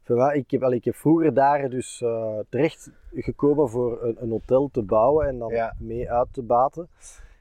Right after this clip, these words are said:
Speaker 1: En, eh, ik pakte heel graag groepen mee op,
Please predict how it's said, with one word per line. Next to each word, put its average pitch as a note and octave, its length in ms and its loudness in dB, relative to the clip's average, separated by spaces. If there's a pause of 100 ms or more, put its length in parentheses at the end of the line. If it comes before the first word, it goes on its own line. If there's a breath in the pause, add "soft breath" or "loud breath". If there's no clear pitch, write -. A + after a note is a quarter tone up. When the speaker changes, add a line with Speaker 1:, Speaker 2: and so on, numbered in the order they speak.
Speaker 1:
En, A#2+ 280 -2
eh, A#2 200 2
ik C3 100 -6 (100)
pakte - 280 0
heel C#3 240 2
graag D3 280 2
groepen C#3+ 340 -2
mee D3 300 -2 (440)
op, C#3 160 0